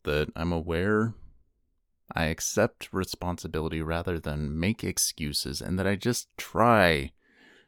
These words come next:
to be better. Like with the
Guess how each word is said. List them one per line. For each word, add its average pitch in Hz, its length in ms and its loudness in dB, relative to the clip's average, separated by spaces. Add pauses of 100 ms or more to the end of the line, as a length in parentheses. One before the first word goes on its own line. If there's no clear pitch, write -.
(140)
to 87 140 -4
be 98 420 0 (120)
better. 78 500 -2 (1800)
Like 95 240 0
with 104 180 0
the - 180 0